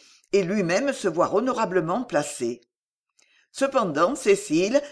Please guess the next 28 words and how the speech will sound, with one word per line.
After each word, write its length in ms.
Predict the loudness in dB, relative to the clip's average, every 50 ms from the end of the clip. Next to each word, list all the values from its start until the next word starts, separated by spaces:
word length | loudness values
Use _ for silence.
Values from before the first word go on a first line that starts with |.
| -16 -8
fâchée 380 | 0 2 2 2 4 2 0 0
que 100 | 0 0
Delville 600 | 2 2 2 2 0 -4 -4 -4 -2 -2 -4 -4
crût 280 | -4 -8 -8 -8 -6
que 100 | -4 -4
le 140 | -2 -2 -2
chevalier 460 | -2 -2 -4 -2 -2 -2 2 2 0
Floyer 600 | 0 0 -2 0 0 0 2 0 0 -2 -2 -4 -6 -10 -8
eût 160 | -6 -2 -2
encore 400 | -2 -2 -2 0 0 0 0 0
des 140 | -2 -2 -4
droits 240 | 0 2 2 2 2
sur 160 | 0 -6 -10
son 240 | -8 -6 -6 -6 -6
cœur, 340 | -2 0 2 2 2 0 0 -8 -18 -20 _ _ _ _ _ _ -10
résolut 520 | -4 -2 -2 0 0 0 2 2 2 2 2
de 100 | 0 0
ne 120 | 0 0
plus 260 | -2 -4 -4 -4 -2
laisser 420 | 0 0 -2 -2 -2 -2 -2 -2 0 0
au 100 | 2 2
hasard 480 | 2 2 2 0 0 0 0 0 -2 -8 -16 -16 -8
le 140 | -4 -2 -2
soin 260 | -2 -4 -2 -2 0
de 120 | 2 2 2
détruire 520 | 2 2 0 0 -4 -4 -4 -2 -2 -4
cette 220 | -4 -4 -4 -2
erreur, 480 | -2 -2 0 2 0 0 0 -4 -10